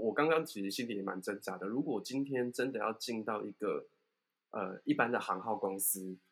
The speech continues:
就是你完全离开跟表演艺术，因为通常大家去教学还是在教表演艺术类的东西，所以我觉得它跟，它跟艺术还是有相关。但如果你今天真的是要去红海，或是你要去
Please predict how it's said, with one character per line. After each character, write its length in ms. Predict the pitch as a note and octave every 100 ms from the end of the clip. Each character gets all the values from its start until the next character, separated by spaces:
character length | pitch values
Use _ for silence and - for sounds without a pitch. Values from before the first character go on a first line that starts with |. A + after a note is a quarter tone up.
| _
就 120 | -
是 80 | C#3
你 100 | A#2
完 220 | G2+ G#2+
全 260 | A#2+ A2 G#2
离 180 | G#2+ G#2
开 360 | - A2+ A2 A2 _
跟 200 | - A#2 A#2+
表 220 | G#2+ G2+
演 160 | A2+ G2
艺 120 | A2+
术， 160 | A2+ B2+
因 40 |
为 80 | D3+
通 140 | D3
常 140 | A#2+ G#2
大 120 | B2
家 80 | A#2+
去 220 | B2 A2 _ _
教 240 | - A#2 B2
学 220 | - F#2+
还 140 | -
是 100 | D3
在 140 | C3+ B2
教 180 | A2+ G#2+
表 140 | G2+
演 100 | F#2+
艺 40 |
术 200 | F#2 F#2+
类 80 | F#2+ -
的 40 |
东 160 | - -
西， 220 | - - - _ -
所 120 | E3
以 40 | D3+
我 100 | G#2+
觉 80 |
得 80 | A#2+
它 80 | C#3
跟， 300 | - B2+ B2+ - - -
它 140 | C#3+
跟 720 | C3+ B2+ B2 A#2+ A#2+ B2 B2+ - -
艺 140 | C#3+
术 220 | B2 C3 G2+
还 120 | F#2+
是 200 | - A#2
有 140 | G2+
相 240 | - F#2 F#2
关。 200 | G2+ F#2+
但 100 | D3
如 140 | C#3+ C#3+
果 100 | C3
你 80 | F#2+
今 160 | A#2+
天 100 | B2
真 140 | B2 B2
的 100 | -
是 80 |
要 120 | A2+ A2+
去 160 | B2
红 180 | G2 F#2+
海， 160 | G2 - - - -
或 100 | C3
是 140 | D3+
你 80 | C3
要 160 | G#2+ F3+
去 320 | - C#3+